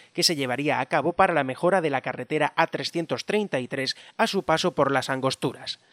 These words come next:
La edil popular pidió que se aclarara si esta intervención se llevaría a cabo siguiendo el proyecto inicial que ya existe sobre este trazado, así como si se realizará de una manera integral o por fases. En este sentido, el alcalde de Priego, el socialista José Manuel Mármol,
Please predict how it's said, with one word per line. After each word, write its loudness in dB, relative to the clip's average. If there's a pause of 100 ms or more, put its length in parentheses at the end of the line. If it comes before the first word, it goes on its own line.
(260)
La 2
edil 2
popular 4
pidió 2
que -2
se 2
aclarara 2
si -2
esta -4
intervención 0
se 0
llevaría 0
a -2
cabo 2 (180)
siguiendo 2
el 6
proyecto 0
inicial 2
que -8
ya -4
existe -2
sobre -4
este -4
trazado, 2 (260)
así 0
como 4
si 0
se 0
realizará 2
de 0
una 2
manera 0
integral 0 (200)
o 6
por 0
fases. -2 (480)
En -4
este -4
sentido, 2
el 6
alcalde 0
de -6
Priego, 2
el 2
socialista -4
José -4
Manuel -2
Mármol, 4